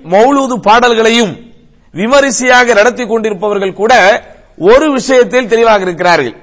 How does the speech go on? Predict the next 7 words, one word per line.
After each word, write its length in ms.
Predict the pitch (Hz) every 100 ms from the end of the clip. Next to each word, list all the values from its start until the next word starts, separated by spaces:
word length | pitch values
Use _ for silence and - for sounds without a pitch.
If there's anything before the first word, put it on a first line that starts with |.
| - _ _ _ _ _ _ _ _ _ -
நாம் 300 | 170 202 175
சொல்லுகிற 300 | 226 254 262 247 190
பல 100 | 226 247
விஷயங்களுக்கு 520 | 202 269 262 254 247
அவர்கள் 280 | 240 233 233
மறுப்பு 260 | 208 233 220
சொன்னாலும், 520 | 220 208 190 185 254